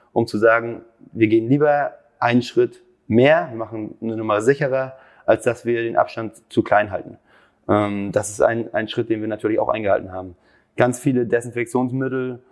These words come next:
und Stationen für Hände, für Geräte vor der Nutzung, nach der Nutzung. Ein Handtuch ist während des Trainings sowieso Pflicht, war schon immer Pflicht, äh, ist auch nach wie vor der Fall.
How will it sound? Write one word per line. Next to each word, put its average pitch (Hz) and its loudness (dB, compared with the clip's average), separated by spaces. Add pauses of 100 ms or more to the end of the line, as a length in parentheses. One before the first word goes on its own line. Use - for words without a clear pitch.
(680)
und 117 2
Stationen 127 -2
für 117 -2
Hände, 127 -4
für 117 -2
Geräte 123 0
vor 139 2
der 143 0
Nutzung, 131 -6
nach 120 2
der 120 -6
Nutzung. 120 -6
Ein 110 -2
Handtuch 123 -4
ist 110 -6
während 123 0
des 117 -6
Trainings 117 -4
sowieso 110 0
Pflicht, 139 -2
war 107 6
schon 107 -10
immer 147 0
Pflicht, 143 -4 (540)
äh, 113 8
ist - -6
auch 113 0
nach 113 2
wie 110 -2
vor 147 0 (200)
der 127 4
Fall. 123 2